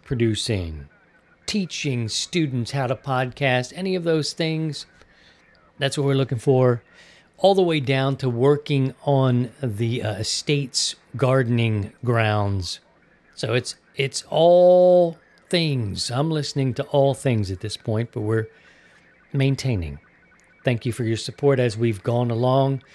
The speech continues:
A lot of questions are coming in, and I'll start to answer those slowly on the show here. I'd like to get the boys back together, do some live streaming for you.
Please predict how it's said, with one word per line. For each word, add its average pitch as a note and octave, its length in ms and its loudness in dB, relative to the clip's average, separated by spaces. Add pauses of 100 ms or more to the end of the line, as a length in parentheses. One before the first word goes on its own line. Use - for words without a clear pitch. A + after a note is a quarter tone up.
(460)
A D#3+ 60 -6
lot D#3 160 2
of D#3+ 80 -4
questions E3 440 -2
are D3 80 2
coming D3 360 -4
in, D3 240 -2
and C3 120 -6
I'll D3+ 140 -2
start F3 380 -2
to - 180 -6
answer D#3 320 -2
those C3+ 260 2
slowly F3 540 0
on D3+ 160 0
the C#3+ 80 -2
show C#3 420 2
here. D3 400 -2
I'd A2+ 120 -2
like C3 180 -2
to - 60 -12
get B2 160 -4
the B2 80 -4
boys B2+ 320 2
back A#2+ 260 -2
together, B2 340 0
do A#2 140 -2
some A2 220 -6
live B2 340 -2
streaming C#3 460 -2
for C3 160 -10
you. C#3 360 0